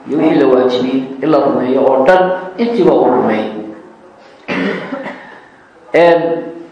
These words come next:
laakiin ma intaasaa lagu dhaafayaa tacriifka? Ma tasdiiq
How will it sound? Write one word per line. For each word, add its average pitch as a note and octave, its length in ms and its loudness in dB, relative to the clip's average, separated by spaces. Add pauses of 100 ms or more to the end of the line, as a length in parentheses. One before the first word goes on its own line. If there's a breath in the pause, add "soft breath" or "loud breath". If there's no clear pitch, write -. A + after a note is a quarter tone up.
(280)
laakiin - 480 2
ma G#3+ 100 -2
intaasaa A#3 360 2
lagu - 180 2
dhaafayaa D3+ 520 2
tacriifka? E3 520 0 (160)
Ma C#3+ 120 -8 (160)
tasdiiq E3+ 520 -2